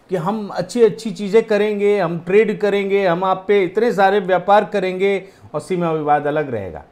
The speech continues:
मोदी जी ने साफ कह दिया कि जब तक सीमा विवाद नहीं सुलझेगा कोई रिश्ते नहीं रहेंगे। और ये रिश्तों में जो, अ, ठंडापन आया ना, वो इसी वजह से आया है। और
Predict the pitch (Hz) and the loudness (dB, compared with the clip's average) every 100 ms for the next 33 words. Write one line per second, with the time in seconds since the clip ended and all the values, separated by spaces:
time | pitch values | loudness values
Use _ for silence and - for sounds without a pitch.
0 | - 131 147 165 175 170 170 180 180 175 | -4 -4 -2 -4 -4 -4 2 0 2 0
1 | 156 135 101 - _ _ _ 180 170 233 | 0 -2 -6 -10 _ _ _ -2 4 2
2 | 233 247 240 247 240 240 220 220 226 202 | 4 0 2 0 2 2 4 4 4 2
3 | 226 269 262 233 214 220 240 240 240 269 | 2 2 0 2 4 8 6 6 6 6
4 | 311 277 208 202 214 175 151 139 113 95 | 6 0 -2 -2 -4 -2 -4 -4 -6 -8
5 | 90 - _ _ _ 139 175 180 156 - | -14 -18 _ _ _ -4 0 -2 -4 -4
6 | 214 202 180 202 190 180 _ _ _ 147 | -4 -2 -2 -2 -2 -6 _ _ _ -8
7 | 147 139 139 165 170 185 190 214 190 185 | -8 -10 -8 -4 2 2 2 0 0 0
8 | 196 220 160 180 - - - 214 143 120 | 0 -4 -8 -10 -12 -18 -14 -10 -6 -2
9 | 156 156 165 120 123 131 120 185 208 127 | -2 -2 -2 0 2 0 2 4 4 2
10 | - _ _ _ _ 165 196 269 240 | -6 _ _ _ _ 6 8 8 6